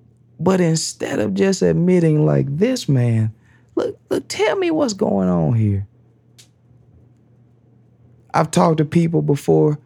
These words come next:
they have never read certain scriptures.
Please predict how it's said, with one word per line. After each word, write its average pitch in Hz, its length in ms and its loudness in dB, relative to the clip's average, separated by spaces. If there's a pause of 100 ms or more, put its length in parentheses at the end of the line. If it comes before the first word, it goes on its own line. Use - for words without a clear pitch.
(420)
they 151 280 4
have 113 180 4
never 185 640 4
read 170 400 4
certain 147 380 0
scriptures. 117 580 -2